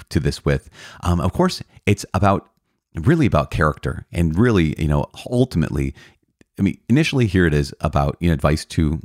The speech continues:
a son about, "Here, here's the, the kind of woman you want to marry," essentially. But for all of us, this is advice about the people we want to associate with. And that recognition is,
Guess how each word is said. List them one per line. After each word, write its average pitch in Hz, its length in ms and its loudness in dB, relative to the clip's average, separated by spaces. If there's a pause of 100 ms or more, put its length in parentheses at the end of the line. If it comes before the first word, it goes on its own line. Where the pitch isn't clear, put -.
(140)
a 80 80 -2
son 78 420 -2 (280)
about, 71 440 0
"Here, 104 320 -2 (300)
here's 95 300 0
the, 104 240 2
the - 80 -12
kind 101 160 0
of 95 60 2
woman 90 180 2
you 92 80 4
want 98 120 2
to 92 60 2
marry," 80 280 0
essentially. 69 520 -6 (440)
But - 240 -2
for 113 140 0
all 156 200 4
of 104 80 0
us, 71 180 -4
this 90 220 -2
is 95 120 -2
advice 71 680 -4 (260)
about 87 160 2
the - 60 -10
people 117 260 0
we 92 80 4
want 76 220 2
to 67 40 -2
associate 85 600 -2
with. - 340 -10 (460)
And 82 380 0 (340)
that 95 160 0
recognition 104 560 2
is, 78 340 0